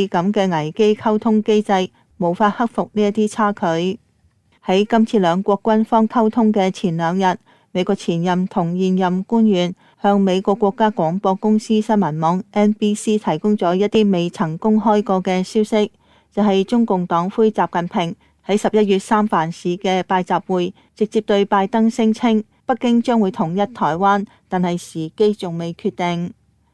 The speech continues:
美國官員仲透露，中方喺事前曾經要求拜登喺會後公開發表聲明，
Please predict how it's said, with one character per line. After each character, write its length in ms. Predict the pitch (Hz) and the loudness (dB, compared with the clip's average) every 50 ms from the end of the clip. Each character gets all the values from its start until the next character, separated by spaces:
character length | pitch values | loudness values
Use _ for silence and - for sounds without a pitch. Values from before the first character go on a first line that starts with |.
| _ _ _ _ _ _ _ _ | _ _ _ _ _ _ _ _
美 120 | 190 190 | -2 -2
國 120 | 180 202 190 | 0 -2 -2
官 260 | - - 220 220 208 | 0 0 2 2 2
員 220 | 185 170 165 170 | 2 0 -2 -4
仲 240 | - 196 185 185 190 | -4 -4 -2 -2 -4
透 200 | - - 214 202 | -2 -2 0 0
露， 280 | 196 190 190 190 202 - - _ _ _ | 2 2 0 0 -2 -6 -10 _ _ _
中 160 | - - 226 226 | -4 -2 0 2
方 180 | - 220 220 | 2 2 2
喺 220 | 208 214 175 185 208 | 2 0 -2 -2 -4
事 180 | - - 185 | -4 -4 -6
前 300 | 185 - - 175 160 - - _ _ | -4 -4 -4 -4 -4 -6 -8 _ _
曾 200 | - 190 170 175 | -6 -6 -4 -2
經 180 | 226 226 226 220 | 0 2 2 2
要 140 | 220 220 220 | 2 0 0
求 320 | - - 180 160 170 175 - | -2 -2 -2 -2 -2 -2 -2
拜 180 | - 190 190 196 | 0 0 0 0
登 280 | 233 233 226 226 214 - - _ _ _ - | 0 2 2 2 0 -2 -6 _ _ _ -2
喺 140 | 214 233 240 | -2 0 0
會 180 | 214 190 214 | 2 2 2
後 220 | 226 196 220 - - | 2 2 0 0 0
公 260 | - 220 214 214 220 | 0 0 0 2 2
開 200 | 214 220 208 208 | 2 2 2 2
發 140 | - 220 180 | 0 -2 -4
表 200 | - - 202 208 | -2 -4 -6 -6
聲 220 | 196 - 220 208 | -4 -4 -2 0
明， 240 | 208 185 165 170 180 | 0 0 -2 -4 -6